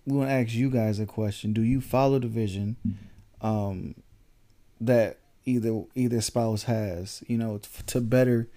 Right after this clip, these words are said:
your marriage? Um, was it tough? Was it h-, was it easy? Let us know. Give us, you know, your comment, your feedback. Let us know how it felt getting on the same page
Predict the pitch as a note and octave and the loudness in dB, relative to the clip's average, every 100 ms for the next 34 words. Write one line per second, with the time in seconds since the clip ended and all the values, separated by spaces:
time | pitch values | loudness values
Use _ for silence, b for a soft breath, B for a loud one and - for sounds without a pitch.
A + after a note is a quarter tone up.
0 | b b b - A2 A2+ A2+ A#2 G#2+ F2+ | b b b -4 0 4 4 4 0 -4
1 | E2 - - D#2+ D2 - - A#2 G#2+ A2 | -8 -14 -12 -10 -10 -10 -2 0 0 -2
2 | - - B2+ D#3 - - - - - - | -4 0 0 0 -6 -20 -20 -20 -20 -20
3 | _ _ _ _ _ _ - - _ _ | _ _ _ _ _ _ -20 -20 _ _
4 | - - _ _ _ A2+ G2+ F#2+ G2+ - | -20 -20 _ _ _ -2 -2 -2 -6 -8
5 | - A#2 G2 F#2 B2+ D#3+ F3 D#3+ F3+ - | -4 -2 -2 -2 0 0 -2 -4 -6 -12
6 | - _ _ _ _ A#2 C3 D3 C3+ C3+ | -20 _ _ _ _ 2 4 4 0 -2
7 | C3+ A#2+ G#2 A#2+ C3+ C3+ - - - - | 0 0 -2 -2 -2 -4 -8 -14 -20 -4
8 | B2+ A#2 G#2+ G#2+ - B2+ A#2+ G2 A2 - | 0 2 0 -2 -2 -2 -2 -2 -6 -4
9 | B2+ A#2+ - G#2 E2 - b b b b | -2 -2 -2 -4 -6 -12 b b b b
10 | b - B2+ C3+ C3+ C3+ B2 A#2+ G#2+ - | b -6 0 0 0 0 2 2 0 -6
11 | - B2 A2+ F2+ - - - - - - | -4 -2 -2 -4 -12 -20 -20 -20 -20 -20
12 | - - - - - - - - C3 D3+ | -20 -20 -20 -20 -20 -20 -14 -4 -2 2
13 | C#3+ B2 A2 B2 A#2 A2 B2 A2 F#2+ D#2+ | 2 4 2 2 2 2 0 0 -2 -8
14 | - | -14